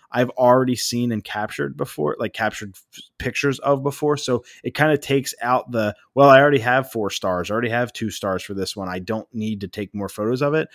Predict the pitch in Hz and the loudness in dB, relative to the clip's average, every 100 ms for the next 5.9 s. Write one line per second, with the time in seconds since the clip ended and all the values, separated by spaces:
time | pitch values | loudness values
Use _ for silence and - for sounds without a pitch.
0 | - - 131 120 143 135 135 - 120 - | -18 -6 -4 -2 -2 -2 -4 -2 -4 -2
1 | 123 107 113 117 117 104 104 113 101 98 | -2 -2 0 0 0 0 0 0 -2 -4
2 | 87 101 120 117 - 107 98 95 - 104 | -6 -8 -4 -6 -6 -8 -6 -6 -4 -6
3 | 110 101 104 123 - _ 113 123 101 104 | -4 -4 -6 -8 -10 _ 0 2 2 0
4 | 110 117 - 85 - _ _ _ - 123 | 0 0 -4 -10 -12 _ _ _ 4 4
5 | 104 127 147 131 - 165 151 104 98 | 4 4 4 2 0 6 6 6 0